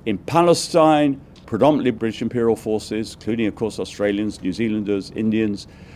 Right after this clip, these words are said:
achieve a victory at Megiddo, and this victory in Bulgaria. There's a direct link between military success and the negotiation of the armistices. They each happen sequentially, they happen independently. Even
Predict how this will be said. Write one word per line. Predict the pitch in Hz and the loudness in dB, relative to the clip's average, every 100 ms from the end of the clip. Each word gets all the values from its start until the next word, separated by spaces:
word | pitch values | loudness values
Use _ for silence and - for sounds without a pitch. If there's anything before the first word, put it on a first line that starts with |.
| - | -10
achieve | - - 147 117 | -10 0 2 4
a | 107 | 2
victory | 135 135 - 107 - | 0 -4 -6 -6 -6
at | - - | -10 -2
Megiddo, | 113 151 151 147 143 139 139 - - - - - - - | 2 4 4 6 6 4 -2 -18 -20 -20 -20 -20 -12 -2
and | 120 | 2
this | 123 123 | 2 2
victory | 143 - - 113 95 - - | 0 0 -4 -2 -2 -6 -6
in | 104 95 | -4 -2
Bulgaria. | 95 90 90 85 65 | -2 -2 -2 -4 -6
There's | 73 82 | -10 -8
a | 92 | -8
direct | 85 104 160 - | 0 4 4 4
link | 127 123 - - - - - | 0 0 -2 -12 -20 -20 -10
between | 95 107 101 | -8 -4 -2
military | 104 107 - 90 | -2 -4 -6 -12
success | - - - 80 71 - - - - - | -14 -16 -8 -8 -8 -16 -20 -20 -20 -6
and | 101 101 95 92 - - - - | 0 2 2 0 -6 -16 -20 -20
the | 85 95 | -6 -4
negotiation | 87 92 87 - 87 78 | -2 -2 -2 -4 -8 -8
of | 76 | -8
the | 82 | -4
armistices. | 78 - - 67 57 - - - - - - - 82 | -4 -8 -16 -18 -18 -18 -20 -20 -20 -20 -20 -20 -4
They | 95 | 0
each | 139 170 - | 0 0 -2
happen | 147 107 | -4 -4
sequentially, | - 98 147 147 - - 160 139 | -8 -2 0 0 -4 -4 -4 -6
they | 113 | -10
happen | 104 104 110 | -10 -6 -2
independently. | 98 92 - 104 80 76 69 - - | -2 -4 -4 -4 -4 -8 -12 -16 -6
Even | 131 151 143 | 2 2 2